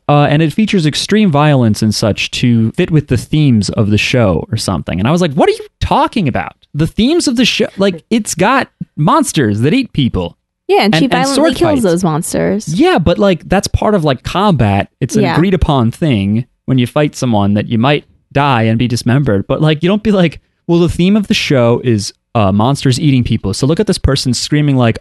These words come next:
Speaker 1: 'Oh no, oh my God, please don't.'" And then they get ripped apart.
Speaker 2: We don't know why this guy does what he's doing either, right?
Speaker 1: No.
Speaker 2: We have no idea.
Speaker 1: No.
Speaker 2: Okay.
Speaker 1: No idea.
Speaker 2: Yeah.
Speaker 1: Um,
Speaker 2: I'm curious. I, I'm, I would wa-, I would,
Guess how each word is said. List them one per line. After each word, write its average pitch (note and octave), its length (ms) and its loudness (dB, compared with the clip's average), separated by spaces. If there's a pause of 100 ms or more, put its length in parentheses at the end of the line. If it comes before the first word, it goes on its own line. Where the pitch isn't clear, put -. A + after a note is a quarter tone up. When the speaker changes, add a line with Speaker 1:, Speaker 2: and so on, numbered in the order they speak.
Speaker 1:
'Oh D#3+ 160 2
no, D#3 320 2
oh C3+ 120 2
my C#3 200 2
God, B2+ 360 0
please B2 360 0
don't.'" A#2 500 2
And A#2+ 160 0
then B2 80 2
they B2 140 2
get B2 180 -2 (240)
ripped A#2 460 0
apart. G2+ 340 -2 (100)
Speaker 2:
We C4+ 120 4
don't C#5 160 2
know A4+ 200 4
why G#3+ 360 2
this G#3+ 200 0
guy F#3+ 200 0
does F3 340 -2 (280)
what F#3 120 2
he's E3 240 0
doing D#3 320 2
either, - 320 0
right? D#3+ 320 2 (500)
Speaker 1:
No. A#3 440 0
Speaker 2:
We A#3 80 4
have G#3+ 100 2
no A3 180 4
idea. F3+ 500 0 (140)
Speaker 1:
No. F#3 300 0 (460)
Speaker 2:
Okay. F#3+ 240 -4 (240)
Speaker 1:
No A#3+ 160 2
idea. F3 260 0 (840)
Speaker 2:
Yeah. F#3 360 0
Speaker 1:
Um, A#2+ 500 2
Speaker 2:
I'm D4 100 0
curious. G3+ 520 0
I, - 160 -4
I'm, C#4 260 -2
I F4+ 160 0
would G4+ 160 2
wa-, D#4 220 2
I D#4+ 140 2
would, F4+ 220 -6